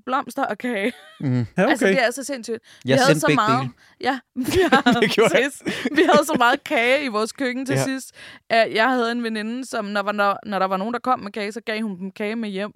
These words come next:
Speaker 2: Ja.
Speaker 3: <laughs> Okay.
Speaker 2: Og til sidst så snakkede mig og Nana også om, tror vi egentlig ikke, de har rigeligt med blomster? Tror vi ikke,
Speaker 3: Mm.
Speaker 2: det er det s-,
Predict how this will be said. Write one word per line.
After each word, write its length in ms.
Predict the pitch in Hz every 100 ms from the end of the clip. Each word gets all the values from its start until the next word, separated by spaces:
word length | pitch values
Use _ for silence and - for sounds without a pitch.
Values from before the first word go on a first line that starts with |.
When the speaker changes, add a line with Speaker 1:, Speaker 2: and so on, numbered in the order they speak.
| 180
Speaker 2:
Ja. 240 | 160 147 135
Speaker 3:
<laughs> 40 | 156 - - 170
Okay. 320 | 156 196 - 143
Speaker 2:
Og 60 |
til 100 | 165
sidst 280 | - 196 -
så 120 | 170
snakkede 360 | 160 139 143 147
mig 200 | 135 139
og 60 |
Nana 200 | 143 143
også 220 | 139 139 143
om, 100 | 139
tror 380 | - 113 160 147
vi 100 | 143
egentlig 380 | 151 151 151 139
ikke, 100 | 127
de 100 | 147
har 180 | 139 120
rigeligt 280 | 131 139 135
med 100 | 120
blomster? 460 | - 117 - - 92 262 - 311
Tror 140 | - 170
vi 60 | 156
ikke, 80 |
Speaker 3:
Mm. 40 | 120
Speaker 2:
det 80 | 151
er 20 |
det 100 | 151
s-, 240 | - -